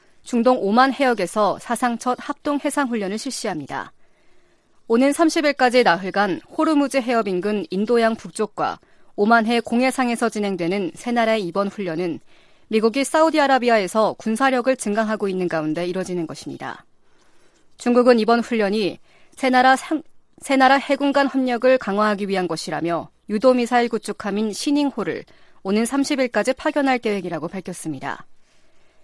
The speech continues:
그러면서 이번 훈련은 정상적인 군사 교류이며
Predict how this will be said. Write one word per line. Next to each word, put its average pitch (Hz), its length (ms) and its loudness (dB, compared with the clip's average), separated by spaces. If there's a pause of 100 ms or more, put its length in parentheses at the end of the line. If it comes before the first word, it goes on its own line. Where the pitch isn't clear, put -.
(220)
그러면서 233 480 4
이번 214 240 0
훈련은 202 560 -2 (300)
정상적인 262 720 0
군사 233 320 0
교류이며 185 600 -4